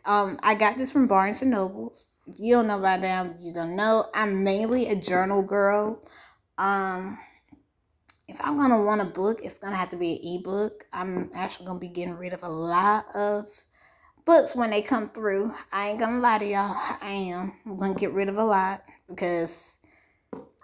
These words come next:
I'm gonna be cautious as to what I'm gonna be reading as well, too. I'm very more cautious of what I read because there's some books I just can't read.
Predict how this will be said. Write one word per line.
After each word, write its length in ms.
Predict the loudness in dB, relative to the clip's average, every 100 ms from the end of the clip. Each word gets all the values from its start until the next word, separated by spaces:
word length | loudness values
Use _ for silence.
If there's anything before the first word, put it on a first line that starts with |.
| -4
I'm 160 | -2 2
gonna 160 | 2
be 100 | 2
cautious 520 | 2 0 0 -6 -12 -18 -18 -4
as 280 | -2 -2 -4
to 120 | -4
what 260 | 2 2 4
I'm 160 | -2 -2
gonna 240 | -2 -2
be 140 | -2 -2
reading 340 | 0 0 -2
as 140 | -4
well, 160 | -4 -4
too. 200 | -4 -4
I'm 220 | -2 2
very 240 | 4 4 4
more 180 | 2
cautious 380 | 2 -2 -2 -8
of 140 | -8 -4
what 140 | 0
I 100 | 0
read 600 | -2 -4 -4 -4 -8 -10 -16
because 340 | -10 -8 -6
there's 240 | -4 -4
some 220 | -2 -2 -2
books 220 | -2 -2
I 100 | -6
just 280 | -4 -10 -12
can't 400 | -12 -8 -8 -8
read. 380 | -8 -8 -8